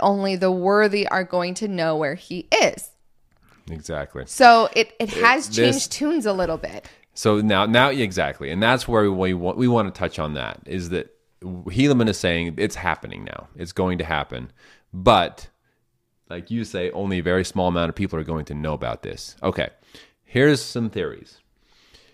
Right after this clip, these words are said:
Speaker 2: Helaman is aware that Warren is going to be put in a Gen Pop soon. And from other people we've talked to that know the situation, they don't think he's going to last long at all once that happens. I think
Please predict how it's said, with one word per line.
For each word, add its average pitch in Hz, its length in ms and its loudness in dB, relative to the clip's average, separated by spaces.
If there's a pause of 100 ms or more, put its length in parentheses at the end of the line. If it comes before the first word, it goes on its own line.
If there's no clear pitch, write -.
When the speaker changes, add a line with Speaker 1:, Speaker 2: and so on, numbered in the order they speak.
(1300)
Speaker 2:
Helaman 165 400 4
is 117 100 2
aware 90 600 6
that 78 160 -2
Warren 95 460 2
is 85 160 -4
going 90 220 0
to - 80 -10
be 90 80 -2
put - 300 -2
in 85 120 -4
a 76 40 -8
Gen 67 240 -8
Pop 58 260 -10
soon. - 300 -12 (460)
And 87 240 -4
from 87 140 -2
other 104 180 2
people 147 260 0
we've 151 140 0
talked 160 320 4
to 95 160 2
that 87 120 0
know 90 340 4
the 123 100 -2
situation, 101 680 0
they 98 120 4
don't 120 160 0
think 107 180 -2
he's 92 160 -6
going 90 160 -2
to 85 60 -2
last 73 320 -2
long 64 240 -8 (320)
at 90 140 -4
all 82 380 -4
once 85 240 -4
that 80 160 0
happens. - 520 -12 (580)
I 135 220 4
think - 500 -10